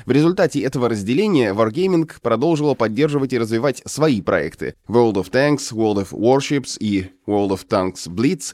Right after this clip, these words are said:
за пределами России и Беларуси. А Леста занялась тем же самым на территории этих двух стран. При этом компания поменяла название игр на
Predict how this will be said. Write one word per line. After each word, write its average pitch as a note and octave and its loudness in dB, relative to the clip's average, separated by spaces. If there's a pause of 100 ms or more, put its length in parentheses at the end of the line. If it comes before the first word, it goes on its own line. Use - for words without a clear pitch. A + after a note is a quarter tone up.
(160)
за A2+ 0
пределами A#2 2
России G#2 -2
и A2 -4
Беларуси. F#2 -2 (160)
А G2 0
Леста G2+ 0
занялась D3 2
тем A2+ 0
же F2+ -6
самым D#3+ 2
на A#2 2
территории C#3 -2
этих A#2+ -4
двух F#2+ -6
стран. D2 -6 (260)
При D#3+ 4
этом D3 4
компания B2+ 2
поменяла C3 4
название G2 0
игр B2 0
на F#2 0